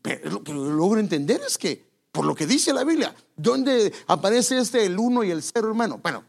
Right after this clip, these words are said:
le estoy mostrando el, el versículo que dice que, que vale más dos que uno, y le estoy mostrando que la Biblia dice que uno echa fuera mil y otro, y dos echan fuera diez mil. Ahí le estoy mostrando, y solo que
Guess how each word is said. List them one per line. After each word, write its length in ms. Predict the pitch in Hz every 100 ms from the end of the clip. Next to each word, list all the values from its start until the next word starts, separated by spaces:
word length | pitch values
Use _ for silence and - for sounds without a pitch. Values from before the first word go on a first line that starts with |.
| _ -
le 120 | 139
estoy 200 | - 190
mostrando 600 | 269 - 196 262 262 - - -
el, 160 | 151 147
el 140 | 143
versículo 400 | 123 - 180 175
que 80 | 147
dice 160 | 170
que, 160 | 143 139
que 100 | -
vale 200 | 123 160
más 220 | 156 160
dos 180 | 156 170
que 80 | 180
uno, 320 | 214 320 220
y 40 |
le 80 | 120
estoy 140 | 104 165
mostrando 400 | 185 202 226 214
que 200 | 151 - - _ -
la 80 | 123
Biblia 240 | 147 175
dice 320 | 247 262 240
que 120 | 143
uno 380 | 135 151 233 190
echa 220 | 160 196
fuera 220 | 156 190 180
mil 220 | 262 330
y 60 |
otro, 320 | 208 - 196 - - _ -
y 120 | 139
dos 220 | 165 208
echan 240 | 202 202 147
fuera 240 | 170 180
diez 180 | 190 220
mil. 220 | 311 381
Ahí 140 | 147
le 80 | 156
estoy 160 | 190 226
mostrando, 600 | 214 - - - 156 156 _
y 140 | 135 127
solo 240 | 190 220
que 240 | 220 165